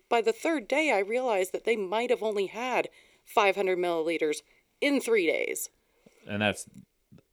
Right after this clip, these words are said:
Speaker 2: you need, what, a gallon a day?
Speaker 1: <laughs> You need at least,
Speaker 2: <laughs>
Speaker 1: like,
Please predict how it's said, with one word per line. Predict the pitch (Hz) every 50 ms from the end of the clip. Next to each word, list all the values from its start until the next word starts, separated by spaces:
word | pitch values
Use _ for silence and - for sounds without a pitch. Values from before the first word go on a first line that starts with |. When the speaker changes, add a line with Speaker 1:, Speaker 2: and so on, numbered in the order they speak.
| _ _ _ _ _ _ _ _ - - 90 -
Speaker 2:
you | - 104 107 107
need, | 104 98 95 87 85 - - -
what, | - 98 101 92 82
a | 85
gallon | 82 - 92 90 90 90 95 98 95
a | 92 90
day? | 90 92 92 95 104 110 113 110 -
Speaker 1:
<laughs> |
You | 202 247 294 302
need | 311 320 311 302
at | 269 - 175 147
least, | - 277 277 262 214 185 - -
Speaker 2:
<laughs> |
Speaker 1:
like, | 240 233 220 214 - -